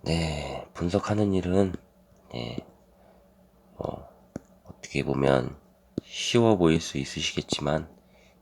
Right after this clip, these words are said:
예, 엄청난, 예, 시간과, 예, 노력이, 예, 많이 들어가는 일 중에 하나입니다. 모든 일들이 다 그러하겠지만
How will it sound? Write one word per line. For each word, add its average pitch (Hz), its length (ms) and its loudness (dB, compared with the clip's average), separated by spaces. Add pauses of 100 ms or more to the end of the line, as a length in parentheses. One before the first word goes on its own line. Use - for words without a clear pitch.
예, 55 240 -10
엄청난, 71 800 0 (480)
예, - 140 -10
시간과, 85 800 0 (420)
예, 62 140 -8
노력이, 65 760 0 (880)
예, - 240 -16 (160)
많이 65 260 -2
들어가는 71 760 0
일 65 140 -2
중에 69 200 -2
하나입니다. 73 600 -2 (340)
모든 82 440 4
일들이 80 720 2 (560)
다 - 220 -8
그러하겠지만 80 960 0